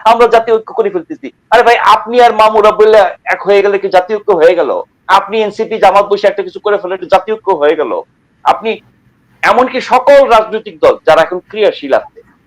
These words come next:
মানে আওয়ামী লীগ এবং তার সহযোগীদের বাদ দিয়া যাদের নিয়ে উনি এখন, আহ, মানে মিটিং টিটিং করেন, কথা বলেন, তাদের সবাইকে এক করলে কি জাতীয় ঐক্য হয়ে গেল? এই সব, এই সবগুলো দল মিলে কি আমাদের আঠারো কোটি মানুষকে রিপ্রেজেন্ট করে?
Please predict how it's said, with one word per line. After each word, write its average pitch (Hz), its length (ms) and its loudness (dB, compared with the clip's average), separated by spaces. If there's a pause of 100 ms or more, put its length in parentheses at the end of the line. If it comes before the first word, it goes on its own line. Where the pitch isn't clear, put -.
মানে 135 100 -8
আওয়ামী 165 280 0
লীগ 196 160 -8
এবং 180 180 -4
তার 160 140 -2
সহযোগীদের 151 560 -10
বাদ 151 460 -2
দিয়া 113 360 -2 (340)
যাদের 139 280 -2
নিয়ে 165 160 -2
উনি 156 160 -2
এখন, 135 420 -2 (180)
আহ, 113 100 -10
মানে 120 200 -8
মিটিং 127 260 -14
টিটিং 123 220 -20
করেন, 120 260 -4
কথা - 260 -4
বলেন, 104 280 -6 (380)
তাদের 175 200 0
সবাইকে 220 440 0
এক 220 240 -2
করলে 214 180 2
কি 208 140 -10
জাতীয় 208 280 -2
ঐক্য 220 140 -8
হয়ে 190 180 -4
গেল? 147 220 -6 (420)
এই 190 100 0
সব, 196 340 -2 (280)
এই 202 100 -2
সবগুলো 196 520 -2
দল 208 240 2
মিলে 180 400 -2
কি 196 260 -12 (200)
আমাদের 147 280 0
আঠারো 202 380 0
কোটি 214 220 -6
মানুষকে 196 360 -4
রিপ্রেজেন্ট 185 440 -12
করে? - 320 -8